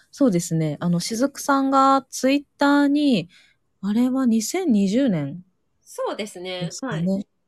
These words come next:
Speaker 1: 二年、ん？
Speaker 2: 多分。
Speaker 1: 一年ちょっと前って感じですかね、そうすると。
Speaker 2: そうそう。
Speaker 1: あれ？
Speaker 2: 多分十一月ぐらいだったと思うんですけど。
Speaker 1: あ、そうですね。
Speaker 2: うんうん。
Speaker 1: その時に、あの、共感覚の、共感覚と絶対音感の、あの、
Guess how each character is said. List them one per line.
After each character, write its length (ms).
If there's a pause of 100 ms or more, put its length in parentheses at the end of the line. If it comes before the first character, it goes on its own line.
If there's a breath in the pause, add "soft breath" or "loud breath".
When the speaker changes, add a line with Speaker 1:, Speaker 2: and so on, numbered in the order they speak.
(320)
Speaker 1:
二 180
年、 300
ん？ 760 (500)
Speaker 2:
多 60
分。 60 (600)
Speaker 1:
一 240
年 240
ち 100
ょ 40
っ 100
と 120
前 220
っ 20
て 300
感 180
じ 120
で 80
す 80
か 120
ね、 120
そ 120
う 40
す 100
る 80
と。 60
Speaker 2:
そ 80
う 40
そ 40
う。 40
Speaker 1:
あ 40
れ？ 40 (280)
Speaker 2:
多 100
分 120
十 140
一 180
月 260
ぐ 100
ら 120
い 60
だ 80
っ 100
た 100
と 120
思 80 (140)
う 40
ん 40
で 100
す 100
け 140
ど。 140
Speaker 1:
あ、 40 (420)
そ 260
う 60
で 100
す 180
ね。 240 (160)
Speaker 2:
う 60
ん 40
う 20
ん。 60
Speaker 1:
そ 140
の 380
時 400
に、 240
あ 80
の、 160
共 240
感 260
覚 300
の、 420 (800 soft breath)
共 140
感 180
覚 160
と 80
絶 240
対 240
音 180
感 220
の、 100
あ 40
の、 260